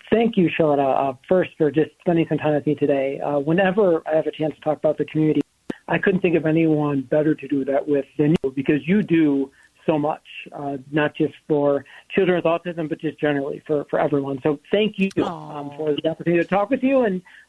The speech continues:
Speaker 1: uh, there really is no one better to have this discussion with.
Speaker 2: Oh, well, thank you so much for being on the show. I know your schedule is busy. You got a lot going on.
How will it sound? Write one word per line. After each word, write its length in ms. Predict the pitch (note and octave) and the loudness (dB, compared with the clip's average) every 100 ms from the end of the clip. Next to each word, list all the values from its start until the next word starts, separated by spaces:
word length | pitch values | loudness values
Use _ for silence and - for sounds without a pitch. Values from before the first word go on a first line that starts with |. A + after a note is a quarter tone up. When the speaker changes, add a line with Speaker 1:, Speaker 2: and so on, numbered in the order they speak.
| - | -2
Speaker 1:
uh, 160 | E3+ - - | -2 -2 -8
there 300 | A3 F#3+ G3 | -10 -2 0
really 260 | G#3 G#3 G#3 | 2 4 2
is 100 | F3+ | 2
no 120 | G3 | -2
one 100 | G3 | 0
better 240 | G3 G3 | 0 0
to 80 | F#3+ | 0
have 140 | E3+ | -2
this 100 | G3 | -4
discussion 480 | F#3+ G#3 - G#3 G#3+ | -10 -10 -4 -4 -4
with. 180 | A#3 G3 - _ _ _ _ _ _ - | -8 -8 -12 _ _ _ _ _ _ -10
Speaker 2:
Oh, 600 | B3+ A#3+ A3+ G#3+ G#3+ A3+ | -4 0 2 4 2 0
well, 160 | C4+ C#4+ | -2 -4
thank 300 | - D#4+ E4 | -4 -4 -4
you 80 | E4 | -8
so 240 | D#4 E4+ D4+ | -2 -2 0
much 240 | D#4 D4+ | -2 -4
for 100 | C4+ | -8
being 260 | A#3 D4 C#4+ | -6 -4 -2
on 140 | C#4 | -2
the 100 | C4+ | -4
show. 280 | - C#4+ A#3+ | -6 -4 -2
I 140 | B3+ | -2
know 320 | B3 B3+ C#4+ D4 | -4 -6 -4 -4
your 180 | B3 | -6
schedule 480 | A#3 - G#3 F#3+ F#3 | -10 -6 -6 -6 -10
is 100 | F3+ | -10
busy. 300 | E3+ F3 E3+ | -8 -8 -8
You 140 | E3 E3+ | -12 -12
got 300 | - C4+ C4+ | -4 -4 -4
a 40 | |
lot 300 | A#3+ G#3 G3 | -6 -6 -6
going 300 | G3 G3 F#3+ | -6 -6 -4
on. 220 | G3 F#3 | -2 -4